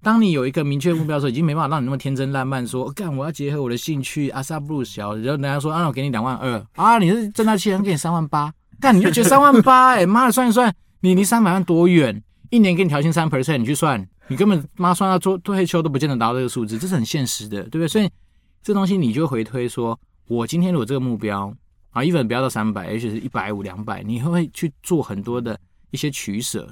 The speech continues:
就已经不是那么单纯说，哦，我今天只是兴趣就可以做，不是，你搞不好是要发现说你自己哪些特质或强项是别人可用的，你就要把这个价值直接拉大。而不是像有些人说，“哦，我今天我这些，我比如说我很会做业务，但是我不做业务，我要去学别的，因为我常常都是学新的东西。”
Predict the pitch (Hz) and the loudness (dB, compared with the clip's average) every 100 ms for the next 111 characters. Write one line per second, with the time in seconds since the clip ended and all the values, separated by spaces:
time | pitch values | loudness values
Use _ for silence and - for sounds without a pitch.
0 | - 208 165 175 - 127 170 160 120 110 | -4 -2 0 -2 -4 -4 0 0 -2 -4
1 | 139 117 110 127 123 - _ _ - 101 | -4 -4 -4 -4 -8 -10 _ _ -6 -6
2 | 110 147 117 101 127 - 120 110 113 107 | -4 -6 -6 -6 -8 -4 -4 -4 -6 -6
3 | 95 107 101 - 147 123 175 120 156 143 | -8 -8 -10 -8 -4 -2 -2 -2 -2 -2
4 | 151 131 _ _ _ _ _ - 160 156 | -4 -6 _ _ _ _ _ -4 -2 -2
5 | 151 143 139 107 156 120 104 127 127 165 | -4 -2 -4 -4 -2 -2 -2 -6 -2 -2
6 | 120 107 107 123 117 98 104 139 101 - | 0 -4 -6 -6 -6 -6 -4 -4 -4 -8
7 | 135 120 123 131 107 113 139 104 101 104 | -8 -4 -4 -4 -6 -4 -4 -4 -8 -6
8 | 165 160 110 110 147 151 127 113 - 117 | -6 -2 -2 -2 -4 -4 -6 -6 -6 -4
9 | 113 107 123 110 - _ _ _ - 135 | -2 -2 -2 -4 -6 _ _ _ -4 -2
10 | 156 160 131 139 143 160 135 120 156 165 | -2 0 0 0 0 0 0 -2 -4 -2
11 | 127 151 147 - _ - 131 - 123 120 | -2 -4 -6 -8 _ -8 -8 -6 -4 -2
12 | 143 117 123 127 127 123 113 127 98 127 | -2 -2 -4 -2 -2 -2 -4 -6 -6 -2
13 | 175 185 185 117 110 113 139 113 110 104 | 2 4 2 0 -4 -6 -4 -6 -6 -6
14 | 101 107 123 160 123 107 107 135 139 123 | -6 -8 -4 -4 -4 -4 -4 -4 -6 -6
15 | 110 104 110 123 107 104 - 101 | -8 -8 -8 -6 -6 -8 -10 -14